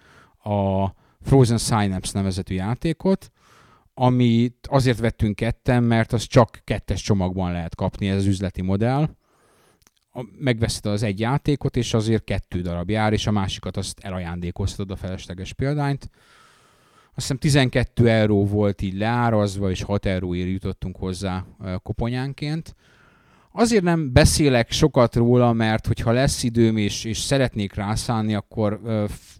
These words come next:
felveszek én ebből a játékból egy meccset, és, ö, kommentárral a gyanútlan olvasónak az arcába fogom tolni. Mert nagyon nehéz elmondani egyébként, hogy milyen. Ízelítőül,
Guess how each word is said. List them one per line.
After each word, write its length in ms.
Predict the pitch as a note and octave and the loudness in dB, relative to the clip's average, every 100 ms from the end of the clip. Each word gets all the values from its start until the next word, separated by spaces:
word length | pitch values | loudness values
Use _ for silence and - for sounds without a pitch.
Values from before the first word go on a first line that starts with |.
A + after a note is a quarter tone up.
| - B2+ | -20 -14
felveszek 640 | - C3+ A#2+ G#2+ A2+ - | 2 2 4 0 -4 -6
én 100 | G2+ | -6
ebből 240 | G2 F#2+ G2 | -6 -4 -2
a 40 | |
játékból 640 | G2 F#2+ G2 G2+ F#2 F#2+ | -2 -2 -4 -6 -4 -6
egy 120 | F#2 F#2+ | -6 -8
meccset, 640 | F#2 F2+ - B2+ - - _ _ _ - - _ _ | -12 -10 -2 -2 -4 -18 _ _ _ -20 -20 _ _
és, 440 | G#2+ A2 - - | -8 -6 -6 -4
ö, 320 | A#2 A2 A2 A2 - | -2 0 -2 -4 -12
kommentárral 1000 | - C#3 A#2+ G#2 G2+ G2 G2+ G#2 G#2 G2+ | 2 2 4 -2 -2 -2 -2 -4 0 0
a 400 | G2+ G2 G2 G2+ G#2+ - - _ _ _ | 0 -2 -2 -2 -4 -14 -20 _ _ _
gyanútlan 500 | C3+ B2+ A#2 - G#2 | 2 4 4 0 -4
olvasónak 640 | G2+ F#2 F#2 - G2+ F2+ | -2 -2 -4 -4 -6 -4
az 100 | F#2+ | -2
arcába 460 | F#2 F2 G2+ F2 F#2 | -4 -6 -12 -14 -16
fogom 320 | F#2 E2 E2+ | -16 -14 -12
tolni. 480 | - E2 D#2+ E2 - _ _ - - - | -14 -16 -16 -16 -18 _ _ -20 -20 -12
Mert 120 | - E3 | 0 4
nagyon 180 | E3+ | 4
nehéz 340 | C#3+ C3+ B2+ A2+ | 4 2 2 2
elmondani 580 | A2+ A2 G#2 G2 F#2 F2+ | 2 2 0 -2 -4 -4
egyébként, 500 | F2 F#2 - F#2+ - | -4 -6 -6 -6 -4
hogy 160 | G2 | -2
milyen. 520 | F#2+ G2+ G#2+ A2+ B2+ - - - _ _ _ _ _ _ | -2 -2 0 0 -2 -8 -20 -20 _ _ _ _ _ _
Ízelítőül, 1040 | - G3 D#3+ D3 B2+ - B2 A2+ A2 A#2+ | 4 6 8 6 4 4 6 6 6 6